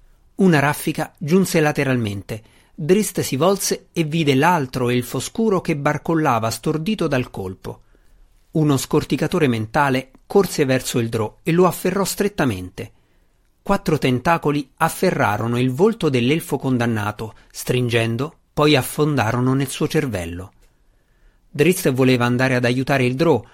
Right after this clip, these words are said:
ma un secondo Illitid si pose tra loro e mirò. Drist si tuffò lateralmente, mentre risuonava un secondo attacco. Si alzò correndo disperatamente, cercando di frapporre più spazio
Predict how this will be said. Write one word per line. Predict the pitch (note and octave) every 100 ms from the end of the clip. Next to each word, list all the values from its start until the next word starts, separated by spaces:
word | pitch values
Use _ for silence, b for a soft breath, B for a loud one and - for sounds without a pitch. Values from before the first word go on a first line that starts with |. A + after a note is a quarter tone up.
| B B
ma | E3+ D#3
un | D#3
secondo | C#3 E3+ A3 G#3 D3
Illitid | E3 E3 D3+ D3+ C#3 C#3+ -
si | - E3+
pose | D#3+ C#3+ C3+
tra | B2 A#2+
loro | C#3+ G3 G3+ - _
e | D#3+
mirò. | D#3+ C#3+ F#2 F2 _ _ _ _ _ _ _
Drist | - D3 F#3+ -
si | D#3+ D3+
tuffò | C#3+ - D#3+
lateralmente, | D3 C3+ C#3 C#3+ E3+ A2+ G#2+ G#2+ - b
mentre | B2+ B2+ B2 A#2
risuonava | C3+ - B2 A2 A2 C3+ _
un | E3+ D#3
secondo | - D3+ D#3 D#3+
attacco. | D#3+ - G#2+ F2+ - - A#2 _ _ _ _ _ _ _ _ _ _
Si | - G#3
alzò | G#3 - C#3
correndo | - C#3+ F3+ D#3+
disperatamente, | D3 - D3 C#3 C3+ C#3 A2 G2+ G#2
cercando | - C#3+ - F3+ C#3
di | C3
frapporre | C#3 D3 - D3+ B2+ A#2
più | D#3+
spazio | C#3+ - E3 - - G3